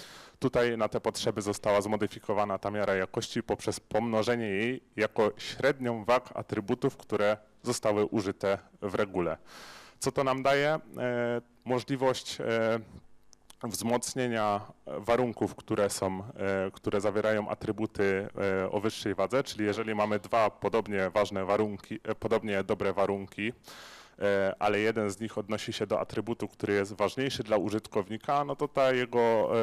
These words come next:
e, ważność, e, jego jakość zostanie podbita i dzięki temu wybierzemy właśnie ten warunek.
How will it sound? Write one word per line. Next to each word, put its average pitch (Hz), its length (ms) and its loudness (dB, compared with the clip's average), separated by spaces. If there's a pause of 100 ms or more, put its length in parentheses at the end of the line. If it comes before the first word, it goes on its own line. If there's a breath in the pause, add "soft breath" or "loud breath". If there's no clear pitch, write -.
e, 104 40 2
ważność, 107 560 0
e, 113 100 2
jego 104 560 4 (160)
jakość 110 400 0
zostanie 101 380 -4
podbita 123 540 -2
i 107 80 -2
dzięki 113 280 -8
temu 107 360 0
wybierzemy 98 460 -2
właśnie 104 300 -2
ten 101 180 -2
warunek. 98 480 0